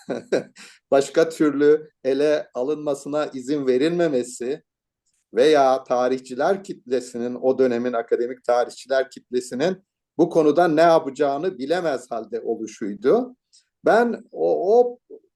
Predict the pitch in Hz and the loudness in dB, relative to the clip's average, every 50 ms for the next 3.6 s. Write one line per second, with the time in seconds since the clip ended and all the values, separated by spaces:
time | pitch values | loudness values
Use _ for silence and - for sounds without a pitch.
0 | - - - - - 185 175 190 220 240 269 262 202 165 185 233 247 247 220 196 | -14 -12 -8 -4 0 2 4 4 4 2 2 0 0 2 4 4 6 6 6 6
1 | 175 165 147 156 - - 147 147 143 131 143 139 135 127 120 107 - _ _ _ | 6 4 0 -4 -6 -8 -8 -8 -6 -4 -2 -2 -2 -4 -6 -10 -18 _ _ _
2 | _ _ _ _ - 98 101 101 139 139 135 127 123 131 120 117 113 117 110 - | _ _ _ _ -20 -20 -10 -4 0 0 0 0 0 -2 -4 -4 -2 -4 -4 -4
3 | - 120 107 101 107 104 98 104 123 185 240 262 | -4 -6 -6 -4 -4 -6 -6 -4 -4 -4 -6 -6